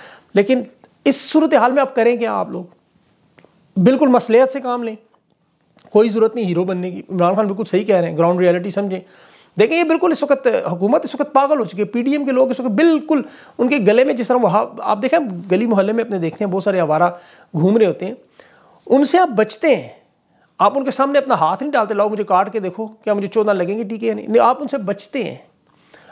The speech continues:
आप उनसे साइड पे रहते हैं। तो पीडीएम की हुकूमत ने इस वक्त बिल्कुल यही मामला बनाया हुआ है। आप लोगों को इनसे बचना है, अपना दामन बचाना है,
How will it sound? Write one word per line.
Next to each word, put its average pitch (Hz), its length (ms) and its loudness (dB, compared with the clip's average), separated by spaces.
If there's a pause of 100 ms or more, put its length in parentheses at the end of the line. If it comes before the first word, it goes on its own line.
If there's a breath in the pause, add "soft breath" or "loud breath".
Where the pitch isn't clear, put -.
(120)
आप 190 140 2
उनसे 254 180 2
साइड 226 400 0
पे 185 80 -4
रहते 135 260 -10
हैं। - 120 -20 (160)
तो 233 60 -4
पीडीएम 277 420 2
की 262 120 0
हुकूमत 214 420 2
ने 247 80 2
इस 240 120 0
वक्त 233 100 -2
बिल्कुल 226 380 0
यही 202 120 0
मामला 160 320 2
बनाया 139 240 -4
हुआ 175 180 -4
है। 262 60 -6 (520 loud breath)
आप 233 220 4
लोगों 247 180 4
को 254 60 2
इनसे 240 160 0
बचना 170 340 -4
है, 160 60 -4
अपना 156 140 -6
दामन 160 360 -2
बचाना 202 320 0
है, 269 120 -12